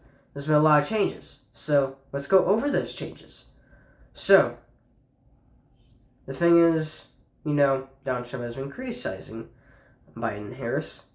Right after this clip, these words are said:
a lot. That's how, that's how it's gonna be. But anyways, on July thirteenth, I mean, on June twenty-seventh of twenty twenty-four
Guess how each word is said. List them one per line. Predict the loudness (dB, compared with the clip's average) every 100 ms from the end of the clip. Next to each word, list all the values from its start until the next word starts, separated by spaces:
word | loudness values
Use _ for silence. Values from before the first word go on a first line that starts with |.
| _ -14
a | -10
lot. | -6 -2 -2 -4 _ _ _ _ _ _ _ _ _ _ -12
That's | -12 -6
how, | -2
that's | 0 0 0
how | 0
it's | 0 -2
gonna | -4
be. | 0 -2 -4 -12 _ -14
But | -14 -14 _ _ -4
anyways, | 0 2 2 0 -6 -16 _ _ _ _ _ _ _ _ _ _ 0
on | 2 2
July | 2 2 4 2
thirteenth, | 0 -4 -4 -4 -16 -6 2
I |
mean, | 4 4 0 0
on | 0 -2 -6 -12
June | 2 8 8 6
twenty-seventh | 0 -2 -2 -4 0 0 2 -4
of | -6
twenty | -6 -6 -6
twenty-four | -4 -2 -2 -2 -2 -2 -4